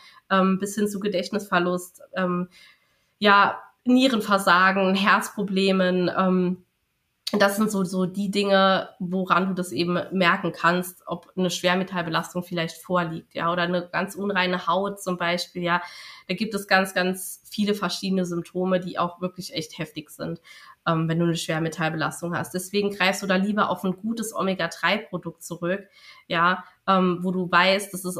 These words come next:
in Deutschland hergestellt, das ist in Deutschland geprüft, in Deutschland gereinigt, ähm, frei von Schwermetallbelastungen, ähm, frei von Quecksilber und, und, und.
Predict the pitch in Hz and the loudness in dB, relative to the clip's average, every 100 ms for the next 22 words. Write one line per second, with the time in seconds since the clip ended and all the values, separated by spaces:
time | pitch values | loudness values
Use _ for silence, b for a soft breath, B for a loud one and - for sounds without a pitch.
0 | - 180 185 202 208 202 185 175 180 180 | -6 0 2 2 0 0 0 0 -2 -2
1 | 180 175 175 170 185 196 190 175 - 208 | -2 -4 -6 0 0 0 -2 -4 -6 -2
2 | 208 202 175 190 196 190 190 175 170 185 | -2 -2 0 2 2 -2 -4 0 2 4
3 | 190 190 - - 175 175 - 180 208 208 | 2 0 -2 -2 0 -2 0 0 2 -2
4 | 202 180 170 196 - 180 180 185 175 190 | -2 0 0 0 -2 0 0 2 0 0
5 | - 180 180 185 185 B B B _ 202 | -2 0 0 0 -4 B B B _ 4
6 | 185 185 185 196 208 208 196 202 185 185 | 6 2 2 2 2 2 0 2 -2 -2
7 | 190 190 170 233 226 202 208 - 196 190 | 0 2 4 2 0 -2 -2 -2 0 2
8 | 208 | 0